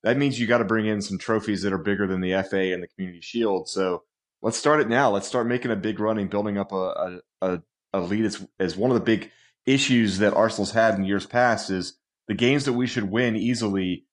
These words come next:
we seem to either tie or lose. And so let's go out there, let's win the games we should and see what happens. And so that's what I'm excited about.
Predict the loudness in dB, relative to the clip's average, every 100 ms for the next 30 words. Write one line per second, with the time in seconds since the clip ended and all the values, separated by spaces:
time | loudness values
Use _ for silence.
0 | _ _ -2 0 0 0 2 0 0 2
1 | 2 2 2 0 0 -2 -4 -4 -2 -2
2 | -4 _ _ _ _ _ _ _ -6 -2
3 | 2 4 4 2 0 -2 -4 -2 -2 -2
4 | -4 -4 -6 -4 -2 -2 -4 -4 -2 0
5 | -2 -2 -10 -10 -6 0 0 2 0 -2
6 | -2 -4 -4 -6 -10